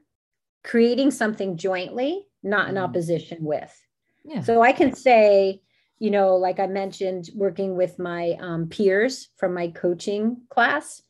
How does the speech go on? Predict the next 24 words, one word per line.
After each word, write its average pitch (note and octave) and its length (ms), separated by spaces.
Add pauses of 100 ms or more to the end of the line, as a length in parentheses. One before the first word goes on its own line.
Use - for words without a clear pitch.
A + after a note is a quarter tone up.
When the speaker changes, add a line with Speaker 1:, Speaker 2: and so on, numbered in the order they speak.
(760)
Speaker 1:
we G#3 260
work G#3+ 260
cooperatively. A3 840
We're F3 160
constantly G3 640
feeding F3+ 340
ideas E3+ 380
off F#3+ 200
each G#3+ 120
other, A#3+ 440
collaborating F3+ 680
together. G3+ 500 (340)
So A#3+ 120
it's A#3 140
not C4 180
a F#4+ 60
competition, B3+ 920 (340)
it's B3+ 200
like C4+ 160
something D#4 680
when A3+ 220
you A3+ 100
share A3 400
ideas G#3+ 840